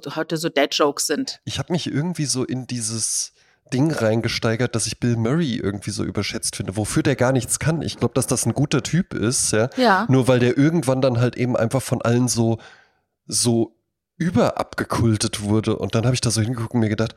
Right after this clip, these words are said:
Speaker 2: „Warum denn eigentlich?“
Speaker 1: Na, der hat halt, äh, jahrelang viel abgeliefert. Der hat ja, der ist ja auch nicht der Schönste, aber er hat halt diesen, diesen Charme des lustigen kleinen Lausbuben irgendwie, ne?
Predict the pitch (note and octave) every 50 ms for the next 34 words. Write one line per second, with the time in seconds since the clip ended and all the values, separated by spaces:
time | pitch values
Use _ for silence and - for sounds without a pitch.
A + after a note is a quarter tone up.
0 | - - - - - - - G#2 A#2+ F3+ A3+ C4 D#3+ G#2+ - C#2 F2 F2+ - -
1 | - - - - G#2+ G#2+ G2 - - - _ _ _ - - - - - - -
2 | - - F#3 G3 F#3 G3 G#3+ G#3 G3 F#3 G#3 - - G#3+ G#3 G3+ F#3+ - - -
3 | F#3 F3 E3+ E3+ E3 - E3 E3+ D#3+ - F3 D#3+ E3 G3 G#3 G3 F#3+ F#3+ - -
4 | - G#3 - - D3 _ - A3 F3+ A3+ A3+ - - C#4+ C#4 - F3+ E3+ F#3 -
5 | - F#3 F3 D#3+ - - F#3 F3 E3 - F3 F3 F#3 F3+ - F3+ D#3+ - - E3+
6 | D#3+ G3+ G#3+ - - - E4 F4 E4+ - - - - - - G#3+ G3+ G#3+ G3+ G#3+
7 | A#3 C4+ - B3 B3 A#3+ - A#3+ B3 A#3 A3+ A#3+ A#3+ A#3 A#3 A#3 - _ _ _
8 | _ _ _ - - _ _ _ _ _ - - G#3+ G#3+ A#3+ A3+ - - - G#3+
9 | G#3 G#3+ A3+ A3+ A3+ G#3+ - - - G3+ G#3 A3+ A3+ - - - - G#3+ G#3+ -
10 | A3 G#3+ G#3 G#3 G#3 G#3 G#3+ G#3 G#3 A#3+ D4+ - - - - D#3+ D3+ - E3 C3+
11 | - D3+ D3 C#3+ - D3 D3+ D3+ D3+ F#3 C#4 C#4